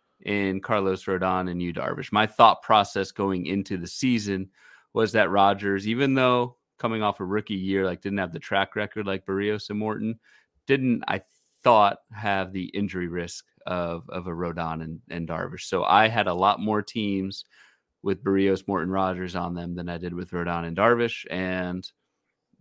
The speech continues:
that set me back big time. Um, and so, I mean, I've talked about this before, but, like, is it, it, was that the right thought process? Just pick the wrong guys? I, I think so. And looking at, looking at this board, even, even going back to that tier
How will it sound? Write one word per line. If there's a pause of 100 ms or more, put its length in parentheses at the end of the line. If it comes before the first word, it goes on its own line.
(120)
that (320)
set
me
back (340)
big
time. (200)
Um,
and
so, (360)
I
mean,
I've
talked
about
this
before,
but,
like,
is
it, (120)
it,
was
that
the
right
thought
process?
Just
pick
the
wrong
guys?
I, (360)
I
think
so.
And
looking
at, (100)
looking
at
this
board,
even,
even
going
back
to
that
tier